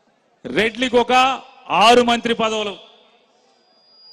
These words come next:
కాపులకు ఒక నాలుగు, మూడు మంత్రి పదవులు,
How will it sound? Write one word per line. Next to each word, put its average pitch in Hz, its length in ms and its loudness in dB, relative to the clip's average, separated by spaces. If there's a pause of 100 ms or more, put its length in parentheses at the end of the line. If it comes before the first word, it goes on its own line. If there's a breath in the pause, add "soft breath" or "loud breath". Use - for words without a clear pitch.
(340)
కాపులకు 254 540 4
ఒక 254 120 0 (720)
నాలుగు, 240 420 2
మూడు 247 240 4
మంత్రి 247 220 0 (100)
పదవులు, 247 320 0